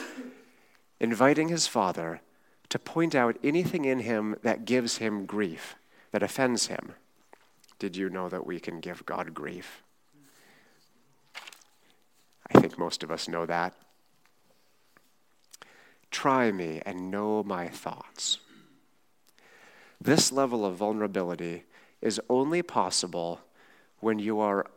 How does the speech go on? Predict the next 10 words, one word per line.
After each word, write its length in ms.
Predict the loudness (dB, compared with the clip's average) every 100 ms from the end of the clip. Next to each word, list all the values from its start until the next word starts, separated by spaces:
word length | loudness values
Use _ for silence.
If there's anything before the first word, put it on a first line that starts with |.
| _ 0
utterly 440 | 2 2 0 -2
confident 720 | -2 0 0 -2 -4 -4 -6 -12 _ _ _ _ -8
that 240 | -6 -4
God 360 | -2 0 -2 -2
will 180 | -4
accept 480 | -4 -4 -2 -2 -2
you 220 | -4 -4 -4
as 280 | -6 -6 -6
you 160 | -6
are. 460 | -4 -6 -10 -14